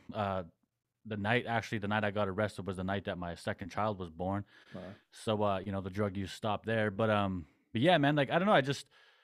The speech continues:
Speaker 1: I didn't think that if people knew my past, you know what I mean, that they would take me seriously, kind of, you know what I mean? But, uh,
Speaker 2: Mm.
Speaker 1: you know, just now, you know, being clean and sober from everything, like,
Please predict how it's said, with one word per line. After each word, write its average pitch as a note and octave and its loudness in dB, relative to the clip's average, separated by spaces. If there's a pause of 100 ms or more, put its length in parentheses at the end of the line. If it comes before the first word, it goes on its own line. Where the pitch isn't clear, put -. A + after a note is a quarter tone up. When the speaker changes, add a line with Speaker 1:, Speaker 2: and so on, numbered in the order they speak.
(160)
Speaker 1:
I A2 0
didn't D3+ 2
think C#3 2
that A2 4
if A#2 -8
people B2+ -2
knew A#2 4
my G2 0
past, F2+ -8
you G2+ -2
know G2+ 0
what G2 0
I G2 0
mean, G#2 0
that F#2+ 0
they G2+ -2
would G2 -2
take A2 -4
me F#2 -4
seriously, B2+ -6
kind C3+ -2
of, C#3 -4
you C3+ -4
know C3 2
what C3+ 0
I C3+ 2
mean? C#3 0
But, A2+ 0
uh, G2 -2
Speaker 2:
Mm. A#2 -10 (260)
Speaker 1:
you B2+ -4
know, G#2 0
just G#2+ -4
now, G#2 2
you G#2 -4
know, F#2 -2
being G2+ -4
clean A#2 -2
and G2+ -2
sober A2 0
from G2 -4
everything, G#2 -2
like, F#2 -4